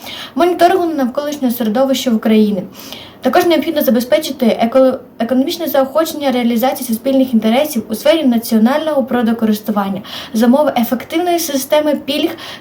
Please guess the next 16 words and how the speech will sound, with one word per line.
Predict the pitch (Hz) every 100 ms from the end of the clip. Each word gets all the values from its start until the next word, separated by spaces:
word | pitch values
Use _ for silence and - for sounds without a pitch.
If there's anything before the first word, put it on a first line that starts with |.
| -
та | 269 285 -
екологічних | 247 233 226 233 320 - 269
податків, | 247 233 233 220 - - - -
а | 226
також | 277 392
цільового | 392 339 277 320 311 269
використання | 233 240 226 311 320 302
од-, | 220 - 226
одержаних | 220 254 233 226 226
коштів | 339 381 359
на | 247 220
природоохоронні | 220 214 220 254 302 320 277
цілі. | - 214 170 - - - - - - -
Спонукати | - - 247 254 320 311
суб'єктів | - 214 269 285 240
господарювання | 226 - 208 226 226 294 330